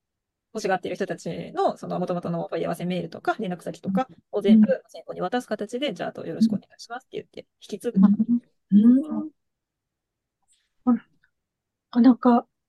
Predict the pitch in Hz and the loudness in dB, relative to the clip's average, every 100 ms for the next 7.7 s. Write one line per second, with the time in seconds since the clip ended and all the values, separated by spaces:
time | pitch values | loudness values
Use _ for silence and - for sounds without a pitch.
0 | _ 226 294 208 233 294 302 311 247 - | _ 2 4 6 4 4 2 2 0 -2
1 | - 208 - 220 269 - _ 214 226 214 | -8 -8 -2 4 4 2 _ 6 8 8
2 | 208 208 _ _ _ _ 214 247 240 240 | 4 -2 _ _ _ _ -6 -4 -4 -6
3 | 233 240 _ _ _ 277 277 262 254 240 | -8 -10 _ _ _ -10 -8 -8 -10 -12
4 | _ _ 240 233 202 208 214 196 202 175 | _ _ -8 -8 -8 -8 -8 -8 -8 -8
5 | 170 175 170 175 - - 170 - 302 320 | -8 -8 -10 -12 -12 -12 -12 -8 -8 -8
6 | - 175 185 170 156 190 233 320 240 - | -10 -10 -10 -12 -12 -14 -12 -10 -12 -14
7 | _ 302 208 202 175 170 | _ -10 -4 -2 -2 -6